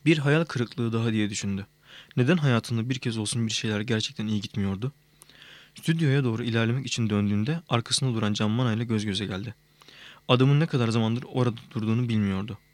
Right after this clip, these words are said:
Suratındaki keskin gülümsemeyle Can Manay sakin, dik dik Bilge'ye bakıyordu. Bilge sessizliği doldurmak için söyleyecek bir şeyler aradı beyninde. Ama anlamsızlık sessizlikten daha kötüydü.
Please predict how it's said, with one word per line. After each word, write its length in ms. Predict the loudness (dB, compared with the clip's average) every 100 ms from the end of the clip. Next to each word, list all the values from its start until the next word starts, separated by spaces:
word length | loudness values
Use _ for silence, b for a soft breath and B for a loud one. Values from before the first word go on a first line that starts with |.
| B B B B B
Suratındaki 680 | -2 0 2 2 0 -2
keskin 360 | -4 -2 0 0
gülümsemeyle 540 | 0 0 0 0 0
Can 160 | 0 0
Manay 280 | 0 0 -2 -8 B B
sakin, 520 | 0 0 0 -2 -6 B B B -4
dik 180 | -4 -4
dik 220 | -8 -6
Bilge'ye 320 | -2 2 2
bakıyordu. 480 | 0 -6 -10 -8 -12 _ _ B B B B B -2
Bilge 220 | 0 4
sessizliği 640 | 4 4 4 2 0 0 0
doldurmak 460 | 0 0 -2 -2
için 180 | -6 -4
söyleyecek 540 | -2 -2 -2 -2 -4
bir 60 | -4
şeyler 360 | -2 -4 -4 -6
aradı 340 | -4 -4 -4
beyninde. 420 | -4 -4 -6 -8 -14 B B B B
Ama 200 | 2 2
anlamsızlık 580 | 2 2 0 0 -2 -2
sessizlikten 760 | 0 2 2 0 -6 -4 -2
daha 140 | -2 -4
kötüydü. 440 | -6 -6 -4 -6